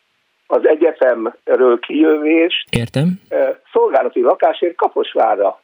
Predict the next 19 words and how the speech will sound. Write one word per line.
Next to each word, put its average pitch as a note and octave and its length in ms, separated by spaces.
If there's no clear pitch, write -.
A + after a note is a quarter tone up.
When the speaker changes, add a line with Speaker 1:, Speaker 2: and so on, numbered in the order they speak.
Speaker 2:
Értem. A2+ 480
Speaker 1:
És - 120
nagyon D3 420
jól A2 260
tettük, F#3 580
és D3+ 300
akkor D#3+ 300
még C#3 160
a C3+ 100
családalapítás C3+ 760
nem E3 140
volt C3+ 180
ké-, - 240
olyan A#2 280
nagy B2 340
kérdés, A#2 560
meg A2 140
a G#2 80
karrier. B2+ 640